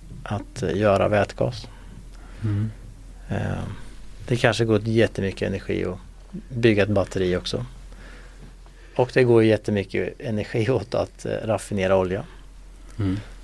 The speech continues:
Speaker 1: Så vi får se.
Speaker 2: Ja.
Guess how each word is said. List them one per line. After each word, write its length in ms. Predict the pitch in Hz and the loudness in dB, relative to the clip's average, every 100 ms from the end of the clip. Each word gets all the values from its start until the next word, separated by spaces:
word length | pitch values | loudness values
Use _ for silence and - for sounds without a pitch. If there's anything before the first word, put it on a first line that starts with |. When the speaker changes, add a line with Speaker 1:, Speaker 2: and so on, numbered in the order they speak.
| - - - - - | -18 -16 -16 -14 -2
Speaker 1:
Så 140 | 110 | 4
vi 100 | 107 | 4
får 220 | 107 120 | 6 4
se. 200 | 110 110 - - - - - - - - - - - - | 4 0 -2 -14 -16 -16 -18 -18 -16 -16 -16 -18 -18 -10
Speaker 2:
Ja. 200 | 104 107 | -8 -8